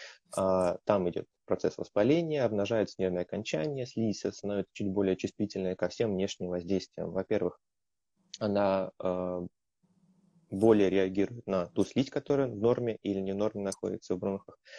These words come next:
Она реагирует на внешний сухой воздух, холодный воздух, на пыль, на все что угодно. Это провоцирует кашель. К сожалению, сейчас на текущий момент нет никаких средств, которые улучшили бы или ускорили бы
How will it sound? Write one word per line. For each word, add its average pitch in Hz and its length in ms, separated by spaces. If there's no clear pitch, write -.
Она 110 220
реагирует 98 460
на 101 100
внешний 101 480
сухой 107 340
воздух, 113 480
холодный 104 400
воздух, 98 480
на 92 220
пыль, 110 240
на 92 80
все 101 160
что - 200
угодно. 87 340
Это - 160
провоцирует 95 600
кашель. - 320
К - 40
сожалению, 127 500
сейчас - 300
на 113 80
текущий - 420
момент 104 400
нет 107 200
никаких 98 440
средств, 110 360
которые 98 380
улучшили 98 460
бы 98 320
или 95 160
ускорили 95 600
бы 92 320